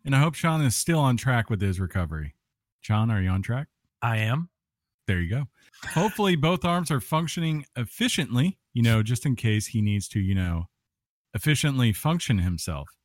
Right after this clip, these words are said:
Speaker 1: Anyway. <laughs>
Speaker 2: Indeed. I can confirm. We're good. We're good to go.
Speaker 1: I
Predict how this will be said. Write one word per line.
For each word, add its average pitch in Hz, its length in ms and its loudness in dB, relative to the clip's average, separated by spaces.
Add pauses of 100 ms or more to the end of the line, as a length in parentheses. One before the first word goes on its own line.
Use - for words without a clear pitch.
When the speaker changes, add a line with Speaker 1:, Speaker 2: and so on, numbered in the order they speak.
(260)
Speaker 1:
Anyway. 175 580 0 (120)
<laughs> - 120 -16
Speaker 2:
Indeed. 143 500 4 (360)
I 117 160 0
can 117 220 -2 (120)
confirm. 151 440 0 (200)
We're 120 120 -8
good. 123 260 0 (140)
We're 110 80 -12
good 113 180 -4
to 113 60 -8
go. 120 140 -4
Speaker 1:
I 175 200 0